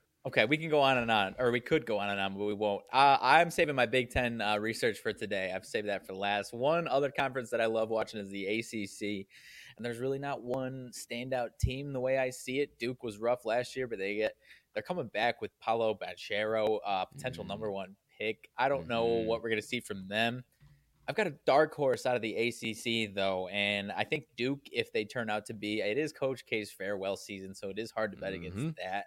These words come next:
Speaker 2: Mm-hmm.
Speaker 1: Uh, but I'm looking at Virginia, man, coming in at number twenty-five, not for the,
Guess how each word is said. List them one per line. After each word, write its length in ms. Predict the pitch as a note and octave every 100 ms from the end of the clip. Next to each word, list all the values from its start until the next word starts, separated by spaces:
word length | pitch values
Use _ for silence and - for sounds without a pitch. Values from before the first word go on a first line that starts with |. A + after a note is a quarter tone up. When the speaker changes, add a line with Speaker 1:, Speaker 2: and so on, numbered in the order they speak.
| -
Speaker 2:
Mm-hmm. 640 | F2 F#2 F#2+ F#2+ G2 E3
Speaker 1:
Uh, 220 | A#2 A#2+
but 160 | A#2 A2
I'm 160 | F3+
looking 160 | C#4 A#3
at 140 | E3+ B2
Virginia, 420 | A#2 B2 C#3+ C3
man, 320 | A#2 A2+ A#2
coming 220 | - E3
in 160 | G3 F#3+
at 180 | B2+ B2
number 240 | C3 C3+
twenty-five, 840 | B2 - C3+ D3 A#2 - G#2 A2 C#3
not 180 | D#3+
for 80 | D#3+
the, 160 | A#2